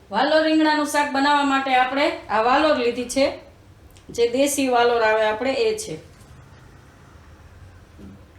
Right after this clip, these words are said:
અઢીસો ગ્રામ આપણે વાલોર લીધી છે. આ આપણે બે રીંગણા લીધા છે, એની છાલ કાઢી નાખી છે. તમારે છાલવાળું બનાવવું હોય તો છાલવાળું પણ બનાવી શકો,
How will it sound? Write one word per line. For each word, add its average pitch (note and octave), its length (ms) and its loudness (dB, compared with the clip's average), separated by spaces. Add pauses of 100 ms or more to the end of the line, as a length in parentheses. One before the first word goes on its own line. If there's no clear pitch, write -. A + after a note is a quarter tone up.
(120)
અઢીસો C#4 360 0
ગ્રામ C#4 220 2
આપણે C4 320 0
વાલોર C#4+ 320 2
લીધી A#3+ 280 -2
છે. C4+ 100 -4 (1400)
આ A#3 180 0
આપણે C#4+ 300 0
બે D4 120 6 (100)
રીંગણા D#4 340 4
લીધા B3+ 320 2
છે, C#4+ 120 0 (340)
એની B3+ 240 0
છાલ C4+ 200 0 (100)
કાઢી A#3+ 300 2
નાખી - 340 -10
છે. G3+ 100 -14 (460)
તમારે A#3+ 380 -2
છાલવાળું C4+ 440 2
બનાવવું C#4 320 2
હોય A3+ 240 2
તો A3+ 160 -8
છાલવાળું A#3+ 480 2
પણ A3+ 180 -6
બનાવી G#3+ 380 -2
શકો, - 260 -12